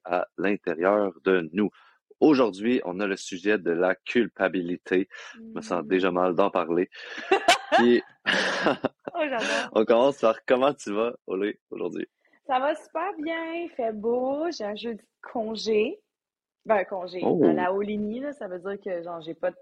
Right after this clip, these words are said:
Speaker 2: clients en, en P N L ou j'ai pas de danse, mais c'est sûr que je fais autre chose, là.
Speaker 1: Ouais.
Speaker 2: Euh, mais je suis contente. Température fait vraiment beau pis tout, puis, euh, je suis en forme. Pis toi, Mick ?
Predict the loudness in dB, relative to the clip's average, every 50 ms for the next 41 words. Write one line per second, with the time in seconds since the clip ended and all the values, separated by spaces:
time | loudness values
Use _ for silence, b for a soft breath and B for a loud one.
0 | _ _ -16 -10 -6 -4 -2 -2 -2 -2 -4 -6 -8 -14 -10 -6 -6 -4 -4 -2
1 | 0 2 2 2 2 0 -4 -6 -6 -4 -2 -2 -2 2 4 4 4 4 2 -2
2 | -6 _ -8 -8 -6 -8 -10 -8 -6 -6 -6 -6 -6 -4 -2 -2 -2 -2 -2 -4
3 | -4 -4 -2 0 0 0 0 b b b b b b b b b b b _ -4
4 | -2 2 2 2 2 2 0 0 -2 -4 -4 -4 -2 0 0 -2 -2 -4 -10 _
5 | _ _ -4 -4 -2 -2 0 0 0 -2 -2 -4 -8 -8 -8 -10 -8 -8 -8 -6
6 | -4 -4 -4 -4 -2 -2 -2 -2 -2 -6 -12 _ -6 -6 -6 -6 -10 _ -10 -6
7 | -4 -4 -2 -2 -2 -2 -4 -4 -4 -4 -6 -8 -4 -4 -4 -4 0 2 2 2
8 | 2 0 -4 _ _ 0 2 2 0 -2 -4